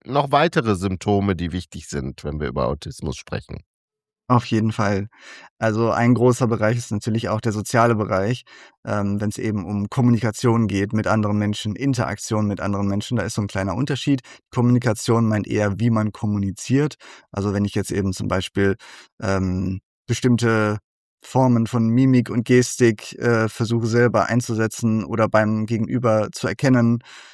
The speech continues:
Speaker 2: oder dann eben, äh, ja, auch die große Frage des Blickkontakts, die ja immer wieder bei Autismus auftaucht, wo man aber auch sagen muss, nur wenn man jemandem nicht in die Augen schauen kann,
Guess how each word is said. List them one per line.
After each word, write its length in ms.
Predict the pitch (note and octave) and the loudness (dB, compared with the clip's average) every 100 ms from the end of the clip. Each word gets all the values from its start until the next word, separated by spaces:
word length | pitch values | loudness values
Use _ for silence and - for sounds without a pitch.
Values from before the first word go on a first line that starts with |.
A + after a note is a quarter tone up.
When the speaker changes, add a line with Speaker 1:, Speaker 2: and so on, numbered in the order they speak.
| _ _ _ | _ _ _
Speaker 2:
oder 520 | - A#2 G#2+ G#2+ G#2 | -4 0 2 2 2
dann 280 | G#2 G#2+ G#2 | 0 0 -2
eben, 520 | - A2 G#2 G#2 G#2 G#2+ _ _ _ _ - | -2 -2 0 0 -2 -6 _ _ _ _ -6
äh, 440 | G#2 G2 G2 G2+ G2 G2 G2 | -4 -2 -2 -4 -6 -8 -2
ja, 180 | G#2 G2+ - | 0 -2 -4
auch 120 | G#2+ | -4
die 100 | A#2+ | -2
große 360 | A2 A#2 A#2 G#2+ | 0 2 0 -2
Frage 400 | - A2 G#2+ G#2 - | 2 2 2 -2 -6
des 120 | G#2+ | -6
Blickkontakts, 720 | - D#3 B2+ A2 A#2 - - | -2 0 0 2 0 -2 -10
die 120 | - G#2+ | -2 2
ja 260 | G#2+ G#2+ | 2 2
immer 320 | G#2 - A2 G#2 | -2 -2 -2 0
wieder 180 | G#2+ | 0
bei 220 | G2+ G2+ E2+ | 2 0 0
Autismus 400 | G#2+ A#2+ - - | -2 -4 -4 -4
auftaucht, 560 | A2+ - - A#2 A#2+ - - _ | -4 -4 0 0 0 -10 -20 _
wo 80 | - | -2
man 100 | G#2+ | 0
aber 140 | G2 G#2 | 0 0
auch 40 | |
sagen 300 | - A2 A2 | 2 2 4
muss, 320 | A2 A#2 - | 2 0 -4
nur 200 | A#2+ C3+ | 2 4
wenn 120 | C3 B2+ | 6 6
man 120 | A#2+ | 6
jemandem 380 | B2 A#2+ A#2+ A#2 | 6 6 4 4
nicht 220 | B2 - | 0 -2
in 120 | A#2 | -4
die 140 | G2+ | 0
Augen 200 | F2+ C3 | 2 2
schauen 320 | A#2+ B2+ A#2 A#2+ | 0 -2 0 -2
kann, 380 | A#2 A2+ A#2 | 0 0 -2